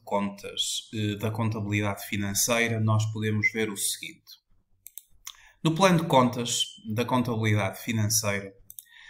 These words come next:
eh, em diversas contas do ativo, surge sempre, no fim,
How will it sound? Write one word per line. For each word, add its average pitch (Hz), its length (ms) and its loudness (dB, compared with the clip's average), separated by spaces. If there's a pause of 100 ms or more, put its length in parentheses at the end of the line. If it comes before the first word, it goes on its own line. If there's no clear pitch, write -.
(600)
eh, 117 760 2 (540)
em 160 220 8
diversas 151 920 4 (280)
contas 107 880 -2
do 110 160 0
ativo, 110 800 -2 (540)
surge 147 540 4
sempre, 110 560 4
no 143 180 4
fim, 123 500 -2